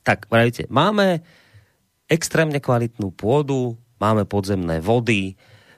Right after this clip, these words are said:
my sme v, ja neviem, na, počas transformácie agrosektora ešte začiatkom deväťdesiatych rokov mali sebestačnosť na úrovni, ja som niekde čítal, okolo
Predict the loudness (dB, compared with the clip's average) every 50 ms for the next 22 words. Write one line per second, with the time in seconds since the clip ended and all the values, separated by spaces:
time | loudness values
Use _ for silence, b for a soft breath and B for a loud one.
0 | b 0 0 0 2 2 2 2 2 2 2 2 4 2 2 0 0 -2 0 2
1 | 2 2 2 2 2 0 0 -4 -6 -10 -6 -2 0 2 2 0 0 -4 -10 -18
2 | -18 -18 -20 -20 -20 -8 -6 -4 -2 -2 -2 -2 0 0 0 2 2 0 0 0
3 | 0 0 0 0 -2 -2 -2 -2 -2 -2 -2 -2 -4 -4 -4 -6 -4 -2 0 0
4 | 0 0 0 -2 0 2 0 2 0 -2 -2 -2 -4 -6 -2 0 0 0 0 0
5 | 0 -2 -2 -2 -4 -4 -4 -4 0 2 4 2 4 2 2 2 2 2 2 0
6 | 0 -2 -2 0 0 0 0 0 -2 -4 -4 -4 -4 -6 -4 -2 0 2 2 4
7 | 2 2 2 0 0 0 0 -2 -2 -4 -2 0 0 0 0 0 -2 -2 -2 0
8 | 0 0 0 0 0 -2 -2 0